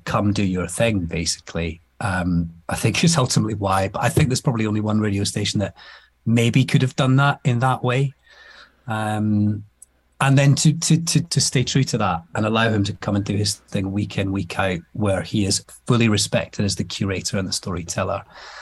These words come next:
um, and not interfered with by, you know, the, there is a producer in the mix, of course, and they make sure that show is as good as it possibly can be, and that producer will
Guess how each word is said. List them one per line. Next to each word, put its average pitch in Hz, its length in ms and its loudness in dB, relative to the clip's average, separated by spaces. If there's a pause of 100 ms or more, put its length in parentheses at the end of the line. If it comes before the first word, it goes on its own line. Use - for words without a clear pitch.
(320)
um, 98 420 0
and 113 160 4
not 110 240 0
interfered 101 500 -2
with 92 340 -6
by, 92 540 -2 (320)
you 101 100 -2
know, 87 240 -6 (100)
the, - 80 0
there 120 280 2
is 113 140 2
a 101 40 0
producer 107 400 0
in 101 60 2
the 98 80 2
mix, 104 220 -2
of - 160 -12
course, 110 420 0
and 98 140 -4
they 101 60 -2
make 101 180 -2
sure - 140 -6
that 98 140 -4
show - 220 -4
is 95 140 -4
as 101 100 -8
good 110 140 -2
as 101 100 0
it 95 80 -12
possibly 101 320 -4
can 127 280 2
be, 104 120 0
and 98 80 0
that 98 140 -2
producer 110 320 -6
will 110 280 0